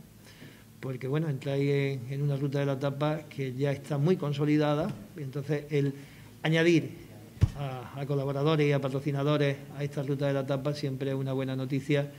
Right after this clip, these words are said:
por lo que desde aquí os digo que, que bienvenidos y, bueno, que formáis parte de ella ya y estoy seguro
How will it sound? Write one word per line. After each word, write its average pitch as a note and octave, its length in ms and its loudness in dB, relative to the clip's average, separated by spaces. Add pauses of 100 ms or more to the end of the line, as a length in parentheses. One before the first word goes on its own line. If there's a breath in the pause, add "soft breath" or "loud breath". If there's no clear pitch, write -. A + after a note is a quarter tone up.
(600 loud breath)
por - 120 -8
lo C3 100 -4
que C3+ 100 0
desde C3 280 2
aquí C#3 400 2
os C3 120 0
digo C3+ 280 0
que, C3 440 0
que C#3 120 -2
bienvenidos D#3 640 4
y, C3+ 100 -6
bueno, C#3 220 -4 (180)
que A#2+ 300 -8 (100)
formáis C#3 300 0
parte D3 340 2
de C#3+ 160 6
ella C#3+ 160 6
ya D3 420 4
y C#3+ 120 -4
estoy C3 240 -2
seguro C#3 480 2